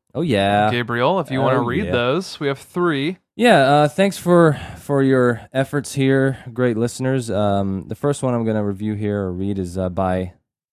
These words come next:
Speaker 1: Milk
Speaker 2: I
Speaker 1: X.
Speaker 2: think it's Milk X.
Speaker 1: Milk X.
Speaker 2: Milk X.
Speaker 1: Milk X.
Speaker 2: Yeah.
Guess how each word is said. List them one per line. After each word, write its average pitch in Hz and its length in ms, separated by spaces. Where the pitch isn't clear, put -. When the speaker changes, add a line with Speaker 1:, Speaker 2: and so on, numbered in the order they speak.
Speaker 1:
Milk 113 480
Speaker 2:
I 117 60
Speaker 1:
X. - 300
Speaker 2:
think 127 100
it's - 100
Milk 139 380
X. 110 240
Speaker 1:
Milk 151 260
X. - 460
Speaker 2:
Milk 147 280
X. 117 160
Speaker 1:
Milk 147 280
X. - 580
Speaker 2:
Yeah. 110 160